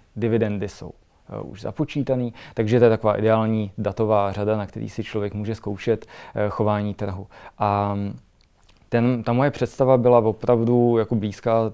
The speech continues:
té klasické situaci třeba i českých investorů. Ehm, mám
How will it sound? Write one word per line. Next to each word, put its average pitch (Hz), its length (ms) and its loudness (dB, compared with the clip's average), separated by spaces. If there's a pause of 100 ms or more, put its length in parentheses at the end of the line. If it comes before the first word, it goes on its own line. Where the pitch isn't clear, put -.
té 110 100 -8 (160)
klasické 113 460 -6
situaci 107 680 -2
třeba 98 240 -10
i - 80 -16
českých 123 400 -4
investorů. 107 500 -8 (400)
Ehm, 101 480 -4 (200)
mám 107 280 0